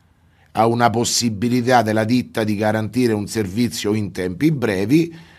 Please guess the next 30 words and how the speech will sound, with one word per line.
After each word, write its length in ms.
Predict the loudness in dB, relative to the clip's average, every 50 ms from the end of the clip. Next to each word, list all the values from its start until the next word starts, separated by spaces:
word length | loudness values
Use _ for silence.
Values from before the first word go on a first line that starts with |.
| -20 _ _
con 160 | 2 4 6 6
la 140 | 6 4
grande 420 | 4 4 4 4 4 4 2 0 0
nevicata, 540 | 0 0 0 0 2 4 6 6 4 4 0
perché 260 | -6 -6 -8 -10 -6
qui 140 | -4 -4 -4
stiamo 280 | -2 -2 -2 -2 -2
parlando, 540 | -2 -2 -2 -2 -2 -2 -4 -4 -4 -4 -2
no, 160 | 0 0 0
di 100 | 0 -2
una 200 | -4 -4 -4 -4
grande 340 | -4 -4 -4 -4 -4 -4 -4
nevicata, 540 | -4 -4 -4 -6 -4 -4 -6 -4 -6 -6 -4
ma 160 | -4 -4 -4
di 100 | -4 -4
un 160 | -4 -4 -4
freddo 580 | -6 -2 0 2 2 2 0 -2 -4 -2 -2 0
eccezionale, 840 | -2 -2 -2 -4 -4 -2 0 2 4 4 4 4 4 4 4 4 4
oggi 320 | 4 4 2 0 -2 -4
il 140 | -4 -4 -4
problema 680 | 2 4 4 4 4 2 2 4 4 4 4 2 0
che 140 | 0 0 -2
si 220 | -2 -2 -2 0 0
pone 280 | 0 0 0 0 0
è 80 | -2 -2
quello 280 | -2 0 0 2 2
del 120 | 2 0 0
mondo 300 | -2 -4 -4 -4 -4 -4
degli 240 | -4 -2 -2 -2 -4
allevatori. 600 | -4 -4 -6 -6 -8 -8 -10 -10 -10 -10 -12